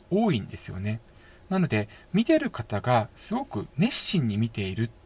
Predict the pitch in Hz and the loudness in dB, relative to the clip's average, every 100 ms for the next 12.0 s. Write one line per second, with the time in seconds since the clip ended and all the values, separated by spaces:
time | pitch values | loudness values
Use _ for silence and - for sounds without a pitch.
0 | - 147 156 160 175 170 104 - - - | -8 -2 -2 -2 -4 -2 0 0 -2 -4
1 | - 120 - - - - - - 165 196 | -2 -2 -4 -16 -20 -20 -10 0 2 4
2 | 220 185 - - - - 127 117 - 104 | 4 2 -2 -20 -20 -4 -4 -4 -4 -2
3 | 101 98 107 - - 127 180 131 101 110 | 0 -2 -4 -8 -8 0 2 2 2 2
4 | 113 98 90 90 - 98 - 104 98 104 | 2 0 -4 -10 -12 -14 -8 -6 -2 2
5 | 110 - 110 101 113 - - 92 92 - | 2 0 -4 -2 -4 -6 -12 -8 -10 -6
6 | 123 123 - 135 151 151 156 - 160 123 | -6 -4 -2 0 0 0 -2 0 0 0
7 | - - 151 - - 175 165 - 190 180 | -4 -4 -4 -4 -2 -2 -2 -2 -2 -2
8 | - - - - - 147 - 165 151 165 | -8 -20 -20 -2 0 0 -2 0 2 4
9 | 196 185 - - - - - 104 101 98 | 4 2 -8 -20 -20 -18 -4 0 0 -2
10 | 95 92 113 - - - - - 131 - | -4 -8 -12 -18 -20 -20 -4 0 2 0
11 | 185 - 226 - - 226 180 104 107 | -4 -4 -8 -6 0 0 2 0 -2